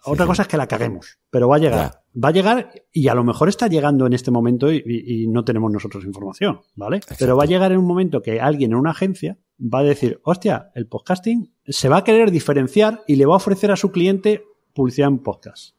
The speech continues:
Speaker 2: Porque ahora la publicidad que hay en
Speaker 1: Ujú.
Speaker 2: podcast suele ser directamente del anunciante al podcaster. Entonces,
Speaker 1: Exacto.
Speaker 2: cuando esa agencia quiera diferenciarse de otras agencias y ofrezca el podcasting,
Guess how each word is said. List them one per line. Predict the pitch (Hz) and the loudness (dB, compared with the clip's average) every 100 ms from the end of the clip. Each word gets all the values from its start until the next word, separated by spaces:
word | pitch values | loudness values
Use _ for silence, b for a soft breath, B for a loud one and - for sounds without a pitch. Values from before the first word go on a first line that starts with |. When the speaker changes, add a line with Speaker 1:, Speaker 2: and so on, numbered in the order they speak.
| - | -6
Speaker 2:
Porque | 120 139 | -2 2
ahora | 160 | 4
la | 185 | 4
publicidad | 185 185 185 185 | 2 2 2 4
que | |
hay | 180 | 2
en | 170 | 2
Speaker 1:
Ujú. | |
Speaker 2:
podcast | 180 180 190 | 0 0 -2
suele | - 160 | 0 0
ser | - 131 | 0 -2
directamente | 107 117 147 160 135 113 104 | -2 -2 -2 -2 -2 -2 -4
del | 107 | -2
anunciante | 110 113 - 196 190 226 - | -2 -4 -2 -2 -2 -6 -6
al | 123 | -8
podcaster. | 123 107 - - _ - | -8 -8 -10 -10 _ -12
Entonces, | 135 160 | -2 -2
Speaker 1:
Exacto. | 135 - | -2 -4
Speaker 2:
cuando | 117 117 | -6 0
esa | 151 208 | 0 0
agencia | 190 214 202 - 160 - _ _ - | -2 -2 -2 -2 -4 -4 _ _ -2
quiera | 151 180 170 104 - _ - | 2 2 2 -2 -12 _ -8
diferenciarse | 123 113 117 123 117 107 143 185 151 | -4 -4 -4 -2 -2 -2 -2 -2 0
de | 131 | -2
otras | 160 - | -2 -6
agencias | 165 170 147 104 - | -6 -6 -4 -8 -6
y | |
ofrezca | 101 - 127 151 | -8 -6 -8 -6
el | 139 | -6
podcasting, | 143 - 151 - 135 | -8 -8 -6 -6 -10